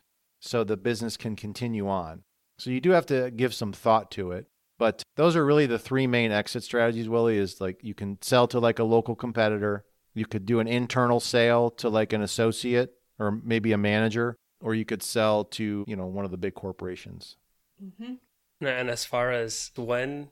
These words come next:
Speaker 3: so you mentioned kind of at the beginning, but then you have to take under account, you know, family members, a community. So
Speaker 1: Yeah.
Speaker 3: what is a, a good time frame?
Speaker 1: Like, when you should start thinking about transitioning?
Speaker 3: Yes.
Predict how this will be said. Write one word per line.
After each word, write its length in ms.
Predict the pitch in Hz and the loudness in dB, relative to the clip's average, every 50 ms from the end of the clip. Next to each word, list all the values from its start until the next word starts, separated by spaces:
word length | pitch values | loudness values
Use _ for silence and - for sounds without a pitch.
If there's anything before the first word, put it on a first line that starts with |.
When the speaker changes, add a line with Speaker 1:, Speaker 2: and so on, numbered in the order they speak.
| _ _ | _ _
Speaker 3:
so 360 | - - - 123 117 113 113 | -8 -4 -4 -2 -2 -2 -4
you 160 | 117 117 123 | -4 -6 -6
mentioned 460 | 131 127 123 123 - - 127 120 117 | -4 -6 -6 -6 -6 -6 -6 -8 -6
kind 200 | - 135 127 123 | -4 -4 -4 -2
of 100 | 120 117 | -2 -4
at 140 | 117 113 113 | -4 -4 -4
the 80 | 120 110 | -4 -4
beginning, 540 | 117 113 117 - 131 127 123 120 120 117 - | -4 -6 -4 -2 -2 -2 -2 -4 -6 -8 -8
but 140 | - 110 107 | -10 -10 -8
then 140 | 120 117 117 | -8 -8 -6
you 100 | 120 113 | -6 -4
have 160 | 117 113 - | -6 -6 -6
to 100 | - 139 | -8 -12
take 300 | 120 - - 120 113 - | -12 -8 -8 -8 -8 -8
under 240 | - 117 113 107 110 | -10 -10 -8 -8 -8
account, 540 | 110 107 - - - 117 113 107 107 113 - _ _ _ | -10 -10 -12 -10 -8 -8 -6 -6 -8 -10 -14 _ _ _
you 100 | 139 120 | -12 -12
know, 160 | 107 101 - - - | -12 -12 -14 -20 -12
family 400 | - - 117 113 110 107 104 107 | -6 -6 -6 -4 -6 -8 -10 -10
members, 460 | 107 110 107 104 104 107 107 104 113 | -8 -8 -8 -8 -10 -10 -12 -10 -10
a 60 | 120 113 | -12 -12
community. 760 | - 123 113 110 113 113 113 110 107 107 110 110 107 107 107 | -10 -12 -10 -8 -8 -8 -8 -8 -10 -10 -12 -12 -12 -12 -12
So 460 | 107 - - 120 117 110 110 113 117 _ _ _ _ _ _ _ | -12 -12 -12 -12 -14 -14 -14 -16 -18 _ _ _ _ _ _ _
Speaker 1:
Yeah. 220 | 117 117 113 104 | -6 -4 -2 0
Speaker 3:
what 140 | 143 139 131 | 0 0 0
is 200 | 131 127 117 117 | 0 -2 -2 -4
a, 200 | 127 117 117 - - _ - | -4 -6 -6 -8 -12 _ -12
a 100 | 139 127 | -12 -8
good 240 | 123 131 123 120 - | -6 -6 -6 -6 -8
time 240 | - 123 107 101 104 | -8 -6 -6 -8 -8
frame? 280 | - - - 110 - - _ _ _ _ _ _ _ _ _ _ _ _ _ - | -14 -14 -14 -14 -14 -14 _ _ _ _ _ _ _ _ _ _ _ _ _ -6
Speaker 1:
Like, 180 | 107 107 104 _ | -6 -6 -6 _
when 220 | 120 120 117 117 | -8 -6 -4 -2
you 80 | 117 117 | -2 -4
should 180 | - - 113 95 | -4 -4 -8 -6
start 240 | - 120 113 107 | -2 -2 -2 0
thinking 320 | - 120 117 110 - 113 113 | 0 -4 -6 -6 -6 -6 -6
about 300 | 110 104 110 110 117 - | -2 0 0 -2 -2 -4
transitioning? 720 | - 113 113 107 101 107 110 - - 123 123 123 127 135 - _ | -6 -6 -6 -4 -4 -4 -6 -4 -4 -6 -6 -6 -8 -10 -12 _
Speaker 3:
Yes. 460 | - 135 123 - - - - - - | -10 -10 -10 -10 -14 -14 -14 -16 -18